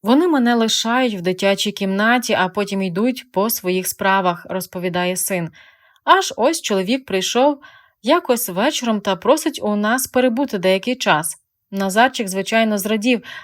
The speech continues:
але я на той час вже мала хлопця, тому мені такий варіант не дуже підходив. «Не минуло й трьох років», — кажу, «в мене своє життя, тому ти тут чужий. Якщо хочеш десь пожити, то, кажуть,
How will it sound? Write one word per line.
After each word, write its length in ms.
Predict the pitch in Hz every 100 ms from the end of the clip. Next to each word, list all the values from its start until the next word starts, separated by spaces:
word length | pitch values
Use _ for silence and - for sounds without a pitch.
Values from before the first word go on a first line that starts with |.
| -
але 220 | 208 220
я 140 | 233 330
на 120 | 285
той 140 | 220
час 260 | 202 226 254
вже 300 | 196 175 196
мала 280 | 185 185 220
хлопця, 520 | 269 285 277 - 170
тому 300 | 170 185 269
мені 260 | 254 202 208
такий 340 | 185 180 226
варіант 520 | 196 180 175 196 220 - - _
не 140 | 202
дуже 260 | 190 185 196
підходив. 560 | 202 247 - 262 170 160 _ _ _ _ _ _
«Не 160 | 185 196
минуло 340 | 196 240 302
й 60 | 302
трьох 280 | 254 262
років», — 400 | 339 349 330 170
кажу, 420 | - 180 180 170 165 - -
«в 40 | 208
мене 260 | 240 226
своє 420 | 196 180 170 226 294
життя, 380 | 269 262 190
тому 320 | 185 190 208 285
ти 220 | - 214
тут 200 | 220 214
чужий. 480 | - 269 240 202 175 - - -
Якщо 340 | 202 196 - 214
хочеш 360 | 233 214 196
десь 220 | 180 190
пожити, 560 | - 196 190 294 196 165 - -
то, 140 | 202 196
кажуть, 440 | 220 262 254 208